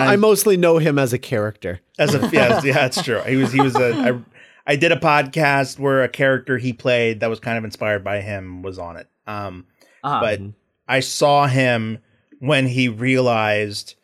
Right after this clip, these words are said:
Speaker 1: for the first time that Odelay was Yodel in Pig Latin, and he did a full lap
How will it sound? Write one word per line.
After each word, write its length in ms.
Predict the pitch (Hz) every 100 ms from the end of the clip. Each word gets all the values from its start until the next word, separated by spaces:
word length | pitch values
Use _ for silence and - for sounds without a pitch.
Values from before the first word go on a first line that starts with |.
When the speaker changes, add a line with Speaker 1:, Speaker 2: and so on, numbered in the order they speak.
| _ _ _
Speaker 1:
for 120 | _ 127
the 80 | 117
first 360 | 120 123 113 -
time 420 | 123 120 113 110
that 320 | 107 110 _
Odelay 880 | 127 127 131 123 113 104 101 98 98 _ _ _ _ _
was 640 | - 123 113 110 107 101 101
Yodel 680 | 104 104 110 113 117 123 123
in 120 | 110
Pig 260 | - 120 131
Latin, 600 | 135 135 131 156 165 160 _ _ _ -
and 320 | 120 120 117
he 160 | 104 123
did 120 | 127
a 120 | 123
full 420 | 113 131 131 127 113
lap 440 | 117 117 117 -